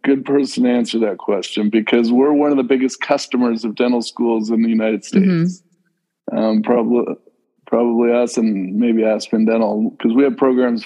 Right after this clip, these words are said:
Speaker 1: for new grads. So mo-, I just saw research come out that most kids are starting, are figuring out if they wanna go to dental school in high school or their first two years of college.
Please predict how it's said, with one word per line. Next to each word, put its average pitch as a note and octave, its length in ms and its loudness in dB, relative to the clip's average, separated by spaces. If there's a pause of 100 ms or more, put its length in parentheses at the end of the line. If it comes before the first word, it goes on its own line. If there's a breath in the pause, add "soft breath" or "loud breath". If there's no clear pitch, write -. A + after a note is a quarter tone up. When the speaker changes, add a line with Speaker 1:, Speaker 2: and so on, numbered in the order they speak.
Speaker 1:
for C#3 200 2
new A#2 140 0
grads. F#2 500 -10 (640 soft breath)
So C#3+ 460 0 (140)
mo-, D#3+ 500 -2
I C3 100 -2
just F#3 240 -4
saw G#3 140 2
research D3+ 760 -4
come C3+ 180 -2
out B2 320 -4
that B2 180 -6
most D3+ 600 -2 (180)
kids C#3 460 0
are B2+ 140 0
starting, C#3 720 -2 (380)
are C3+ 200 0
figuring F3+ 340 0
out E3 140 2
if D#3 120 -4
they D#3 100 0
wanna D3 220 2
go C3 140 0
to B2 80 0
dental C3 360 -2
school A#2+ 420 -2
in A#2+ 180 -2
high D#3+ 340 -4
school G3+ 400 0
or C#3 180 -2
their C3 120 0
first C#3 300 -2
two C#3 100 0
years B2+ 240 0
of A#2+ 80 -8
college. - 600 -4